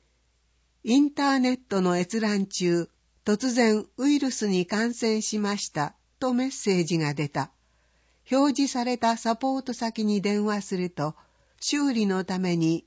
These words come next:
電子マネーを購入し、番号を伝えるよう指示され、お金を騙し取られた。回避のポイント。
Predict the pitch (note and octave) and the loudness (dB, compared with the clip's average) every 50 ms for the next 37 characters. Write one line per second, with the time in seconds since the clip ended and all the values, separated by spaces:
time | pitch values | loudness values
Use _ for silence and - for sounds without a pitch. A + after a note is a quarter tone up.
0 | - E3 F3+ G3+ A3+ C4 C#4 - - C#4+ C4+ C4 C4 C4+ B3+ B3 A#3+ A3 G3 F3+ | -8 -2 2 2 2 2 0 0 0 0 0 0 0 0 0 0 0 2 2 2
1 | E3 E3 D#3 - G#3 G3 G3 G3 G3 F#3 F3 F3 E3+ E3+ - - D#3 D3 - _ | 2 0 0 -2 -2 -2 0 0 0 0 0 -2 -2 -2 -4 -4 -4 -6 -6 _
2 | _ _ _ _ _ _ _ _ - E3+ G3 G#3+ B3+ B3+ C4 C#4 C#4 C#4+ C#4 B3+ | _ _ _ _ _ _ _ _ 0 2 2 2 2 0 0 0 0 0 0 0
3 | G#3 F#3+ F3+ F#3 - - - G#3 G#3 G#3 G#3 G3+ F#3+ F#3+ F#3 F3+ F3 F3 E3+ D#3 | 0 0 -2 -2 -4 -6 -6 -4 -4 -2 -2 -2 -2 0 0 0 0 2 0 0
4 | F3 E3+ - A#3 A3+ G#3 G#3 F3+ - F3 E3 D#3+ D#3 D#3 - _ _ _ _ _ | -2 -2 -4 -4 -4 -4 -4 -6 -6 -4 -4 -2 -4 -4 -6 _ _ _ _ _
5 | _ - F3+ - - A#3 A#3 A#3 A3+ A3 A3 A3 F#3 D#3 E3+ F#3 G3+ A3+ B3 A#3+ | _ -10 -6 -2 0 0 2 2 2 2 2 2 0 0 -2 0 0 0 -2 -2
6 | - - - - G#3+ G#3 G3+ F#3 D#3+ D#3 D#3 - C3+ C3 - _ _ _ _ _ | -4 -8 -6 -4 -2 -2 -2 -2 -2 -4 -4 -4 -6 -8 -8 _ _ _ _ _
7 | _ _ _ _ _ _ _ _ _ _ _ _ _ _ _ _ _ _ _ _ | _ _ _ _ _ _ _ _ _ _ _ _ _ _ _ _ _ _ _ _
8 | _ _ _ _ _ - A3+ A3 A#3+ B3 B3 - - G#3+ G#3+ G3+ G3 F#3 F#3 - | _ _ _ _ _ -4 0 0 2 0 0 -2 -4 -2 0 0 0 0 -2 -4
9 | - G3+ G3 G3 G3 F#3+ F#3 F3 F3 E3+ _ - D#3 D3 - - | -4 -2 0 2 2 2 0 0 -2 -4 _ -2 -2 -2 -2 -6